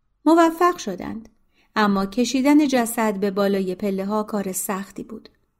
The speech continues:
نه به خاطر سنگینی، وزن زیادی نداشت. به خصوص که سگ‌ها و گربه‌ها خدمتش رسیده بودند. بلکه چون جسد خشک و سخت شده بود،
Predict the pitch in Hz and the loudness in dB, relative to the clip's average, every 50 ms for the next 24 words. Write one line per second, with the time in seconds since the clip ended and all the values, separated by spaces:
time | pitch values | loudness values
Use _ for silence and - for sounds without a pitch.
0 | _ _ _ _ _ _ _ _ _ _ _ _ _ _ - 320 359 349 320 285 | _ _ _ _ _ _ _ _ _ _ _ _ _ _ 2 4 4 6 4 4
1 | 285 - 233 214 220 214 196 196 196 - - 220 208 202 190 185 180 175 180 185 | 4 2 -2 -2 -2 -2 -4 -2 -4 -4 -4 -2 -2 -2 -4 -4 -6 -6 -8 -8
2 | 190 190 208 - - _ - 208 208 202 190 208 202 196 190 202 208 196 196 208 | -8 -10 -10 -12 -16 _ -2 0 0 0 0 -2 -2 -2 -2 -2 0 0 0 0
3 | 214 240 226 247 254 247 220 190 196 - - - _ _ _ _ _ _ _ _ | -2 -2 -2 -2 -2 -4 -6 -8 -10 -12 -16 -18 _ _ _ _ _ _ _ _
4 | _ _ _ _ _ _ _ _ - 226 220 226 247 220 - 254 240 233 - - | _ _ _ _ _ _ _ _ -2 0 2 2 2 2 2 0 -2 -2 0 0
5 | 240 226 226 - 240 220 214 208 - - 214 214 214 214 220 214 214 220 202 196 | 0 0 0 0 0 0 0 0 -2 -2 0 0 2 2 0 2 2 2 0 0
6 | 190 190 185 196 196 196 - 208 196 196 - 196 190 202 202 190 - - 202 190 | -2 -4 -4 -4 -6 -6 -6 -8 -8 -6 -8 -8 -8 -8 -8 -10 -8 -8 -8 -10
7 | - - 196 180 190 196 202 - - 233 220 214 220 - _ _ _ _ _ _ | -8 -10 -12 -10 -10 -10 -10 -12 -12 -12 -14 -16 -18 -20 _ _ _ _ _ _
8 | _ _ _ _ _ _ _ _ _ _ _ - 202 202 202 196 - 220 214 - | _ _ _ _ _ _ _ _ _ _ _ -2 0 0 0 0 -2 -2 -2 0
9 | 226 214 208 208 214 214 202 202 - 214 196 196 - - - 240 220 214 - - | -2 0 0 0 -2 -2 -4 -4 -4 -4 -6 -6 -8 -4 -2 -2 0 -2 -4 -6
10 | 208 185 - - 214 202 202 202 - - - - 180 196 185 - - 208 202 202 | -8 -6 -6 -6 -6 -6 -8 -8 -10 -14 -14 -14 -12 -12 -12 -8 -4 -4 -4 -4
11 | 196 | -6